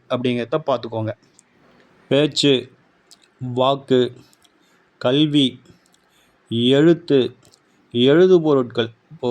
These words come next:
எழுது பொருட்கள் அப்படின்னு சொல்லும்போது, நோட்டு, பேப்பர், பென்சிலு, இப்படி, அ,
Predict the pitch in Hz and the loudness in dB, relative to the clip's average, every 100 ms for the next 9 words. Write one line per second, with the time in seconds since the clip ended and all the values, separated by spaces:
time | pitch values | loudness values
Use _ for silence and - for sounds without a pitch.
0 | 120 120 135 175 185 170 165 156 156 156 | -2 0 2 2 2 2 -2 -2 -2 0
1 | 143 139 131 139 131 131 135 143 120 123 | -2 -4 -2 -2 0 0 0 0 0 -4
2 | 127 _ _ _ _ 123 135 131 127 127 | -8 _ _ _ _ -2 -2 0 0 0
3 | 113 - 127 127 127 120 117 _ 127 127 | -2 -4 -4 -2 -4 -6 -8 _ -4 -4
4 | - 127 120 120 _ _ _ _ _ _ | -4 -2 -2 -6 _ _ _ _ _ _
5 | _ - 131 135 135 123 113 117 _ - | _ -12 -6 0 0 0 -4 -12 _ -20
6 | _ _ _ _ - | _ _ _ _ -8